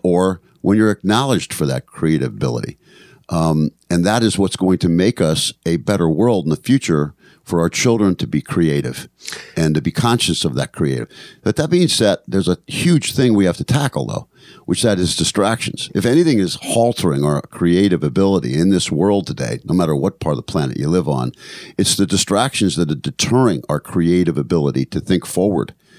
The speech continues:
and to do the things we need to do, to clear out all that stuff in there when it's just not letting us use the power of the brain that we have the ability to use.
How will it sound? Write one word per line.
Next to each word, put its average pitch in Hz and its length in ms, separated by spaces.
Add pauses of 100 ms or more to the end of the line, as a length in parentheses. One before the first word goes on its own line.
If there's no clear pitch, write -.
(100)
and - 100
to 82 80
do 98 180
the 92 100
things 82 280
we 71 100
need 67 160
to - 80
do, - 320 (280)
to 110 80
clear 123 320
out 101 180
all 92 220
that 78 200
stuff - 440
in 71 80
there 65 320 (200)
when 82 160
it's - 160
just - 300
not 92 300 (100)
letting 90 360
us - 200
use 85 400
the - 100
power 85 380
of 65 140
the 71 60
brain 95 360
that 71 100
we 73 120
have 73 160
the 76 60
ability 73 380
to 69 100
use. 87 380